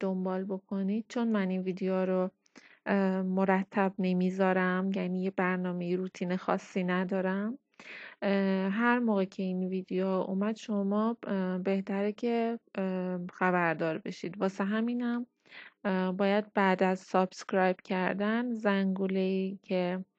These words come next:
ام، اونجا براتون باز می‌شه، زنگوله رو بزنید برای تمام ویدیوها که هم برای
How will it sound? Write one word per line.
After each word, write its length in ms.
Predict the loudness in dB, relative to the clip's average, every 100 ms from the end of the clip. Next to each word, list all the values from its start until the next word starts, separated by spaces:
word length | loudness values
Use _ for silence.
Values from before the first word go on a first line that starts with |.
| _ _ -20 _
ام، 720 | -2 0 0 0 0 -2 -4 -6 -6 -2
اونجا 520 | -2 2 4 4 0 -8 _ _
براتون 760 | 0 0 0 -4 -4 -4 -4 0
باز 360 | 0 0 -4
می‌شه، 500 | -6 -6 -4 -4 -2
زنگوله 560 | -2 -2 -2 -2 -2 0
رو 100 | 0
بزنید 580 | 0 0 -2 -4 -6 -2
برای 300 | 0 0 -2
تمام 420 | -2 -2 0 -2
ویدیوها 840 | -2 -2 -2 -2 0 0 0 -2 -6 _ -20 -20 _
که 120 | -4 0
هم 300 | 0 0 0
برای 560 | 0 0 -2 -2 -6